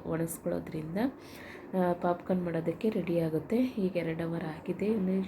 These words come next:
ಚಿಕ್ಕ ಬೌಲಲ್ಲಿ ಒಂದ್ ಸ್ವಲ್ಪ ಜೋಳ ತಗೊಂಡಿದ್ದೀನಿ ಪಾಪ್ಕಾರ್ನ್ ಮಾಡೋದಕ್ಕೆ. ಇಲ್ಲಿ ಬಾಣಲಿ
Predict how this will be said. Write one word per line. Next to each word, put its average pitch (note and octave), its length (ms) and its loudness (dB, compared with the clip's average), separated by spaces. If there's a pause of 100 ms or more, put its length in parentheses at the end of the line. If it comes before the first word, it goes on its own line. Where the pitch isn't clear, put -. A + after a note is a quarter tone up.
(140)
ಚಿಕ್ಕ F#3 280 -2
ಬೌಲಲ್ಲಿ F3 420 2
ಒಂದ್ B3 160 0
ಸ್ವಲ್ಪ - 220 -6 (120)
ಜೋಳ D#3 140 -4 (140)
ತಗೊಂಡಿದ್ದೀನಿ D#3+ 560 -4 (500)
ಪಾಪ್ಕಾರ್ನ್ E3 460 -2
ಮಾಡೋದಕ್ಕೆ. D#3 440 -2 (100)
ಇಲ್ಲಿ F#3+ 140 0 (100)
ಬಾಣಲಿ E3+ 380 -4